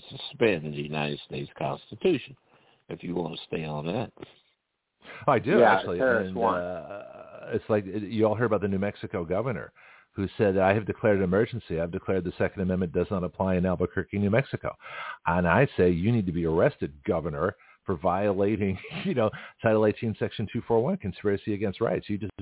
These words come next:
Speaker 2: violated an entire city's constitutional rights. That's a felony with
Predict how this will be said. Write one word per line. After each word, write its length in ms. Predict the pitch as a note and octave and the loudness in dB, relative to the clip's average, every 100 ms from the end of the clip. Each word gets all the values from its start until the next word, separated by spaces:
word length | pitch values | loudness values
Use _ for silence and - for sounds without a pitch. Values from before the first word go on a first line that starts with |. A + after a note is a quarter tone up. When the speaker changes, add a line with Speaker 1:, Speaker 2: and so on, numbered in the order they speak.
| F2 | -4
Speaker 2:
violated 420 | F#2 G#2 A2 G#2+ | -2 2 2 2
an 60 | F#2 | -2
entire 300 | F2 - A2 - | -4 -4 -4 -2
city's 260 | A2+ G#2+ - - - - - | 0 -2 -4 -14 -20 -18 -4
constitutional 720 | A2+ A2+ - - A#2+ - A2+ | -2 -2 -4 -2 -2 2 4
rights. 260 | A2+ G3+ - | 4 2 0
That's 160 | A2 - | -4 -4
a 60 | G#2 - | -10 -4
felony 480 | - A3 G#3 E2+ D2+ - | 2 2 2 -2 -6 -6
with 180 | A2+ G#2+ | -2 -2